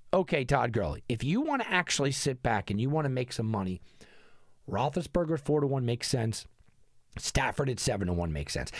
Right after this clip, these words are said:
And I'll tell you this. Here's the thing. You don't really wanna bet two of this. So you gotta kinda make your decision early on when you're betting a futures play like this, like a comeback player of the year, something that is voted on, something that's looked at in this light.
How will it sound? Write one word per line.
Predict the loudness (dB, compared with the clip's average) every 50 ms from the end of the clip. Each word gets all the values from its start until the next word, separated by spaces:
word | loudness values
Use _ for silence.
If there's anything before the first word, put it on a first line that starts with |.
| -10 -4 0
And | 2 4 4 4
I'll | 4 2
tell | 2 2 0 2
you | 2 0 0
this. | 0 -2 -4 -6 -10 -16 -16 -16 -18 -18 -10 -4
Here's | 0 2 4 4 4 2 2
the | 0 -2
thing. | -2 -2 -2 -2 -2 -4 -8 -16 -20 -20 -20 -20 -20 -20 _ _ _ _ _ _ -2
You | 0 2 4 4
don't | 4 2 2 0 0 0
really | 2 2 2
wanna | 2 2 2 2 2
bet | 2 0 -2 -2 _ 0
two | 0 2 2 2 2 0
of | -2 -2
this. | -4 -6 -6 -8 -10 -12 -14 -8 -4
So | -2 0
you | 2 2 2
gotta | 0 0 0 0 -2 -2 -4 -4 -2
kinda | 0 0 2 2 2 2
make | 0 0 0 0
your | 0 0
decision | 0 0 0 0 0 0 0 -2
early | 0 0 2 2 2 2 2
on | 2 0 0 0 -2 -4 -8 -14 -12 -6 -2
when | -2 0 2
you're | 2 0 0
betting | 2 0 0 0 0 0 0 0
a | -2 0
futures | 0 0 -2 0 -2 -4 -6 -4
play | -2 -2 0 0 0 -2 -2 -2
like | 0 0 0 0 0 0
this, | -2 -2 -2 -2 -2 0
like | 2 2 2 2
a | 0
comeback | -2 -2 -2 0 0 -2 -2 0
player | 0 0 0
of | 0 0
the | 0
year, | -2 -2 -2
something | -2 -2 -2 -2 -2 -2 -2
that | 0 0 0
is | 0 0
voted | 0 0 0 0 0 0 0 0
on, | 0 0 -2 -4 -6 -12 -10 -4
something | 0 0 0 2 2 2
that's | 2 2 2 0 0
looked | -2 0 0 0
at | 0 0 0
in | 0 0 2 2
this | 2 2 0 0
light. | 0 0 0 0 -4 -8